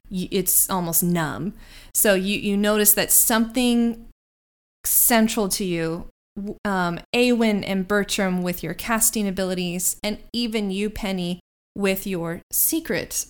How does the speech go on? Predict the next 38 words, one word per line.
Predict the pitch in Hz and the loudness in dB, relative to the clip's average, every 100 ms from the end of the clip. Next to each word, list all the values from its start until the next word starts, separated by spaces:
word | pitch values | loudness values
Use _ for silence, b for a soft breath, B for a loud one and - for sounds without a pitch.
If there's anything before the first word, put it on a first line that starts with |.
| - | -6
part | 196 185 | -6 -4
of | |
yourself | 180 175 185 165 170 | -2 -2 -2 -4 -6
that | 190 165 | -8 -6
we | 180 | -4
now | 175 175 | -4 -4
know | 170 170 | -4 -6
is | 170 | -6
your | 165 | -6
changeling | 175 254 254 233 208 165 | -2 2 4 4 2 -2
self, | 175 185 156 170 - | -2 0 0 -2 -4
so | - 175 - | -4 -4 -2
that | 190 214 - | 0 0 0
innate | 185 170 | -4 -4
magic, | 170 156 160 170 - B B B B | -4 -4 -4 -8 -10 B B B B
um, | - 185 170 160 - | 0 2 0 -2 2
is | 196 185 180 - - - _ _ _ _ _ _ - | 4 4 6 4 4 0 _ _ _ _ _ _ 0
muffled. | 196 196 180 - 160 170 - - | 4 6 4 0 -6 -6 -10 -2
And | 214 202 | 0 2
so | - 214 190 185 185 - _ _ _ - | 2 2 2 2 -2 -6 _ _ _ -2
it's | 208 | 0
important | 214 202 269 247 269 | 0 0 0 0 -2
to | 247 | 0
know, | 214 196 170 165 220 _ _ _ _ _ | 2 2 0 -4 -6 _ _ _ _ _
as | 208 202 | 2 2
your | 196 | 2
D | 190 185 | 2 0
M, | 170 | 0
that | 170 | -2
I | 170 | -2
remind | 175 180 180 214 214 | -2 0 2 4 2
you | 180 160 170 | 0 -4 -2
that | 180 - | -4 -4
for | - 190 180 175 - | -4 -2 0 -2 -2
Awen | 202 240 247 240 240 226 | 0 2 2 2 0 -2
and | 196 190 190 185 | -4 0 0 0
for | 180 - | -2 -6
Bertram | 185 196 190 - 165 165 | -2 -2 -2 -2 -4 -4